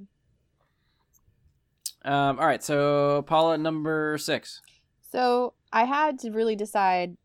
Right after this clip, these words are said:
Speaker 2: if this was gonna be my six or my seven, but I moved it up to six. Shazam was my number seven, um, because I'm slightly invested in this character now, so,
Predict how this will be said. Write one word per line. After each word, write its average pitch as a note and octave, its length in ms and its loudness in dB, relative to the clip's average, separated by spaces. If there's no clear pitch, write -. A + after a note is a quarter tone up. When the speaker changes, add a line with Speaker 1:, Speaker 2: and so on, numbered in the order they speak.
Speaker 2:
if - 260 -12
this G3 200 -6
was F#3+ 120 -6
gonna F#3 140 -4
be F3+ 100 -6
my E3 140 -8
six F3+ 300 -10
or E3+ 60 -10
my D#3 120 -10
seven, D#3 600 -4
but - 100 -16
I E3+ 100 -2
moved G#3 380 -4
it F#3+ 260 -2
up F#3 240 0
to D#3+ 140 -10
six. - 580 -6
Shazam F3 340 -12
was E3 120 -14
my - 80 -14
number - 200 -16
seven, - 360 -12
um, F#3 520 0
because G3 240 -2
I'm F3 320 -4
slightly G3+ 460 0
invested F#3 440 0
in D4 120 -2
this D4+ 120 -4
character D4 380 -4
now, D4 320 -8
so, E3+ 640 -2